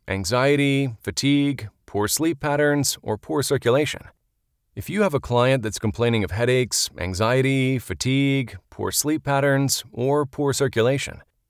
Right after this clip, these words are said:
it's best to refer them to a medical professional to get checked out right away. On to the endocrine system. Here, we'll find the glands that secrete hormones responsible for physiological functioning, as well as growth and development.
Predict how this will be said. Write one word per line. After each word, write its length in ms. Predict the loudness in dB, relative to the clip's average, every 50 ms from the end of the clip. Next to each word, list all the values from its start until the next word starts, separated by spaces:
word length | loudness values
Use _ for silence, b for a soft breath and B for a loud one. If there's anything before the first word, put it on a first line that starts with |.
| _ _ _ _ _ _ _ -10
it's 160 | -10 -8 -6
best 340 | -4 -2 -2 0 -2 -2 -2
to 60 | 0
refer 340 | -2 -2 0 0 2 2 2
them 200 | 2 0 0 0
to 100 | 0 0
a 60 | 0
medical 360 | 2 0 0 0 -2 -4 -4
professional 640 | -6 -6 -4 -2 -2 -2 0 0 0 2 2 2 0
to 80 | -2
get 200 | -2 -2 -2 -2
checked 320 | -2 -2 -2 -2 0 0 0
out 200 | 0 2 0 0 0
right 160 | 0 0 2
away. 400 | 0 0 -2 -4 -6 -10 -16 -20 _ _ _ _ _ _ _ _ _ _ _ _ _ _ _ _ _ _ _ -2
On 200 | 0 0 0 0
to 80 | 0
the 120 | 2 2 2
endocrine 340 | 2 2 0 0 0 -2 -2
system. 420 | -4 -6 -6 -8 -10 -14 -16 -18 -20 _ _ _ _ _ _ _ _ _ _ _
Here, 420 | _ -6 -2 0 2 2 2 2
we'll 240 | 0 2 2 2 2
find 240 | 4 2 2 2 2
the 60 | 2
glands 480 | 2 2 2 2 2 2 2 2 2 0
that 140 | -2 -2 -2
secrete 380 | -4 -4 -2 -2 -2 -2 -2
hormones 600 | -4 -2 0 0 2 2 2 2 2 0 -2 -2
responsible 600 | -2 -4 -2 0 0 0 0 0 0 0 0 0 0
for 160 | -2 -4 -4
physiological 720 | -4 -6 -4 0 0 2 2 2 0 -2 -2 -6 -8 -6
functioning, 640 | -2 -2 -2 -2 -2 -2 -2 -2 0 0 -2 -4 -6 -10 _ _
as 180 | -10 -8 -8 -6
well 320 | -4 -2 0 2 4 2
as 140 | 2 2 0
growth 280 | 2 4 4 4 2 2
and 80 | -2
development. 520 | 0 0 0 0 0 0 -4 -8 -16 -18